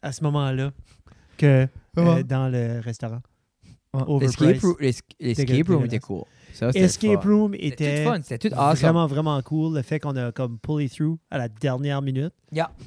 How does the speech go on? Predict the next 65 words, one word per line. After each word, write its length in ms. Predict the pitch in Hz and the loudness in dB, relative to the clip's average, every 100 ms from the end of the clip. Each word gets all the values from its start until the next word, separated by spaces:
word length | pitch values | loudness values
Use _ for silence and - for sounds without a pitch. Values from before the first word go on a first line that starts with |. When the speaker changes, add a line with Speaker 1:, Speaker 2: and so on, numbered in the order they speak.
| - _ _ _ _ | -20 _ _ _ _
Speaker 1:
Ça, 180 | - 143 | -6 -4
c'était, 460 | 139 127 123 120 | -2 -4 -4 -6
c'était 180 | 120 131 | -8 -8
legit. 320 | 120 120 127 160 _ - | -6 -4 -6 -8 _ -14
On 60 | |
s'est 200 | 131 123 - | -12 -10 -8
tenu. 220 | 139 185 _ 131 | -8 -8 _ -2
Speaker 2:
J'aimerais 260 | 165 233 | -2 0
en 60 | 226 | -2
faire 180 | - 170 | -2 0
d'autres. 340 | 151 139 - - | 0 0 -4 -10
J'aimerais 240 | - 147 190 | -4 -2 0
en 40 | |
faire 160 | 180 151 | 0 0
d'autres 340 | 175 202 180 | 2 2 0
pour 80 | 143 | -4
Speaker 1:
Escape 160 | 123 156 | 0 2
Speaker 2:
voir 200 | 170 185 | 4 4
Speaker 1:
room? 80 | 247 | 2
Speaker 2:
comme, 200 | - 135 | -2 0
ouais. 120 | 156 - _ - | 0 0 _ -16
Parce 100 | 127 | -12
que 60 | - | -2
je 40 | |
sais, 160 | 226 208 | 0 0
comme 140 | 147 | -2
après 180 | 123 147 | -4 -4
un 40 | |
bout, 100 | 143 | -6
t'as 120 | 160 117 | -6 -6
les 80 | 110 | -4
patterns, 460 | 123 110 139 135 | -4 -4 -4 -6
tu 80 | 120 | -6
sais, 120 | 156 | -6
comme, 160 | 139 117 _ - - | -6 -8 _ -18 -10
parce 100 | 135 | -6
qu'il 80 | 165 | -4
y 20 | |
a 40 | |
beaucoup 200 | 170 240 | -2 -2
de 60 | - | -2
choses 240 | 294 302 | -2 0
comme, 140 | - 160 | 0 -2
qui 80 | 147 | -2
étaient 140 | 135 | -2
pas 180 | - 165 | 0 0
claires, 340 | 180 190 180 | 0 0 0
parce 140 | 147 139 | -2 -6
que 60 | |
ça, 60 | 131 131 _ | -8 -12 _
comme, 140 | 147 131 _ _ | -8 -8 _ _
il 80 | 147 | -8
y 20 | |
a 80 | 123 - | -8 -4
un 160 | 214 233 | 0 2
objet 240 | 220 175 214 | 2 2 0
qu'on 60 | |
avait 220 | 170 135 | 0 -2
besoin 400 | 123 143 139 156 180 | 0 0 2 0 0
puis 60 | 139 | -4
qu'on 60 | 113 | -6
a 60 | |
starté 320 | - 151 143 | -4 0 0
vingt 220 | 135 135 135 | 0 0 0
minutes, 280 | 135 175 | 0 0